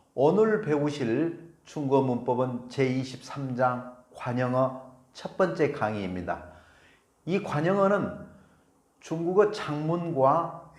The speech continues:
회화에서 아주 활용도가 굉장히 높습니다. 관영어를 알면은 중국어가 쉽게 느껴집니다. 그 관영어에 대해서 첫 번째 강의를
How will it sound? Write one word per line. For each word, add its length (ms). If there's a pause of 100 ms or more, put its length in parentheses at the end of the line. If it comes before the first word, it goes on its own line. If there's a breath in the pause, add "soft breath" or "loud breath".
(100)
회화에서 800 (420)
아주 220
활용도가 640
굉장히 420
높습니다. 800 (540 loud breath)
관영어를 580
알면은 560 (340)
중국어가 840
쉽게 440
느껴집니다. 680
그 180
관영어에 540
대해서 680 (260 loud breath)
첫 240
번째 320
강의를 600